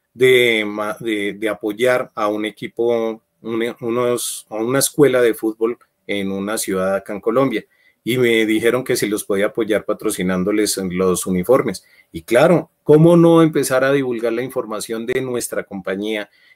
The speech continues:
Donde los papás de esos niños también empezaron a preguntar, "Bueno, ¿y de qué se trata?". Y varios de ellos también se están uniendo a nuestro equipo de trabajo. Y ahí en mis redes sociales empecé a compartir ese tipo de cosas.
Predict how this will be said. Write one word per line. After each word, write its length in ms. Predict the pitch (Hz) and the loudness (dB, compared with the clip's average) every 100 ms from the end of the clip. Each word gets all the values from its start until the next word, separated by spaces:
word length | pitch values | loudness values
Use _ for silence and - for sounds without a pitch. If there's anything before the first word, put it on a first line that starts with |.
| _ | _
Donde 340 | 120 139 139 | 2 6 6
los 160 | 135 127 | 4 2
papás 560 | 127 113 127 131 - 123 | 0 0 2 2 0 0
de 200 | 131 127 | 2 2
esos 180 | 123 | 0
niños 340 | 131 131 127 120 | -4 -4 -4 -4
también 280 | 113 101 107 | -4 -4 -6
empezaron 500 | 107 110 98 104 110 | -6 -6 -4 -4 -6
a 60 | |
preguntar, 440 | - 98 92 107 101 | -6 -6 -2 -2 0
"Bueno, 240 | 110 120 | 0 -2
¿y 60 | 101 | -2
de 120 | 92 | -6
qué 120 | 95 | -4
se 160 | 92 98 | -4 0
trata?". 400 | 117 117 92 _ _ _ | 2 0 -4 _ _ _
Y 120 | - 113 | 0 4
varios 360 | 120 127 139 | 4 4 4
de 200 | 135 120 | 4 4
ellos 280 | 139 143 160 | 4 4 2
también 300 | - 95 95 | 0 -4 -4
se 80 | 107 | -4
están 240 | 98 104 | -6 -6
uniendo 400 | 101 101 101 98 | -6 -6 -6 -6
a 20 | |
nuestro 300 | 101 98 - | -4 -4 -4
equipo 380 | 85 - 82 92 | -6 -8 -4 -2
de 80 | 90 | -2
trabajo. 440 | - 98 123 120 _ _ _ _ | 2 2 2 0 _ _ _ _
Y 140 | - 110 | 2 4
ahí 300 | 113 131 160 | 6 6 6
en 160 | 147 | 6
mis 120 | 123 104 | 2 0
redes 280 | 107 117 | 2 2
sociales 440 | 139 131 127 113 113 | 0 0 -2 -2 -4
empecé 300 | 107 95 90 | -8 -8 -8
a 20 | |
compartir 500 | 90 107 101 92 92 | -10 -8 -8 -6 -6
ese 200 | 95 90 | -6 -8
tipo 280 | 90 92 - | -10 -10 -6
de 100 | 95 | -8
cosas. 380 | - 92 - - | -4 -8 -8 -16